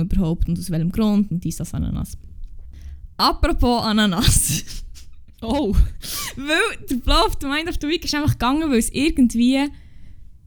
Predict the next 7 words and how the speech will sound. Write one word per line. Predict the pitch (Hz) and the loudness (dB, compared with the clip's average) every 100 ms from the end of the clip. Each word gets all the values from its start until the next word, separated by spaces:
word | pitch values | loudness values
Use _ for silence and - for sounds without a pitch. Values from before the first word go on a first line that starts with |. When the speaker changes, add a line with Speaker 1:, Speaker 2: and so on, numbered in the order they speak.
| - - - - - | -20 -20 -20 -16 0
Speaker 1:
glaub, | 233 247 311 - | 2 4 0 2
um | 220 214 - | 4 4 2
Canned | - 233 233 262 - | 2 4 4 2 2
Pineapple | - 202 202 196 - 208 196 | 0 2 2 0 0 0 0
ist | - | -2
gegangen, | 175 170 | -6 -4
also | 175 180 185 180 | -2 0 0 -2